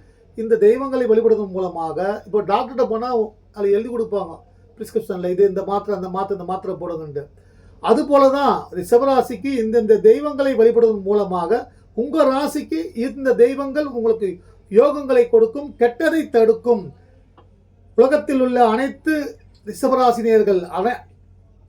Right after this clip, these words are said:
அதாவது என்கிட்ட ஜாதகம் நிறைய பேர் பார்த்தீங்கன்னா எல்லா மதத்தை சார்ந்தவர்களும் பார்க்குறாங்க. எல்லா மத கடவுள்களும் ரிஷபராசினியர்கள் வாழ்க்கையில் அவர்கள் நினைக்கக்கூடிய, அவர்கள் வேண்டக்கூடிய நல்லதை நடத்தி கொடுக்க வேண்டும் என்று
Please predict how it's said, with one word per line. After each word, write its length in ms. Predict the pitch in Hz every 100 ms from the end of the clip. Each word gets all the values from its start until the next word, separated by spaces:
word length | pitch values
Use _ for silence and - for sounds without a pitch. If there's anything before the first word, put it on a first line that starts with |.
| _
அதாவது 260 | - 208 226 214
என்கிட்ட 280 | 214 247
ஜாதகம் 440 | - 185 220 247 220
நிறைய 380 | 160 190 247 240
பேர் 180 | 240
பார்த்தீங்கன்னா 380 | 185 196 214 220
எல்லா 380 | 175 180 247 262
மதத்தை 360 | 226 233 233 233
சார்ந்தவர்களும் 500 | 233 202 196 190 202
பார்க்குறாங்க. 440 | 180 170 180 170 202 - - - - _ -
எல்லா 640 | 175 240 285 320 320 - -
மத 220 | 214 269
கடவுள்களும் 680 | 262 240 254 254 240 254 269 - _ _
ரிஷபராசினியர்கள் 920 | - - 240 240 226 226 208 202 202 185
வாழ்க்கையில் 640 | 180 214 220 214 226 226 -
அவர்கள் 460 | 180 190 170 175
நினைக்கக்கூடிய, 840 | 214 240 269 - 233 220 208 190 156 - _ _
அவர்கள் 340 | 185 214 208 185
வேண்டக்கூடிய 840 | 214 262 269 - 233 214 214 170
நல்லதை 420 | 165 220 294 302
நடத்தி 320 | 254 240 196
கொடுக்க 300 | 226 220 220
வேண்டும் 300 | 196 196 190
என்று 380 | 185 180 202 175